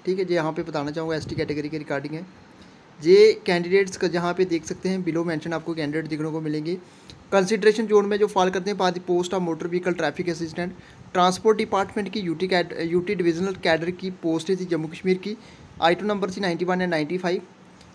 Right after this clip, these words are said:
Notification number four है under एसटी category to appear before the document verification committee for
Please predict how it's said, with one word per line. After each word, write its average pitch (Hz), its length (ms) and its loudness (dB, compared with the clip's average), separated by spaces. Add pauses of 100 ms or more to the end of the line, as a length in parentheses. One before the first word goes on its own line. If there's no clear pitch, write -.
(160)
Notification 180 400 -2
number 190 220 0
four 185 300 0
है 196 140 2
under 170 240 0
एसटी 165 320 0
category 196 400 4
to 196 140 4
appear 185 340 2
before 180 280 2
the 180 100 0
document 165 340 -2
verification 175 480 -4
committee 156 300 -4 (640)
for 175 120 8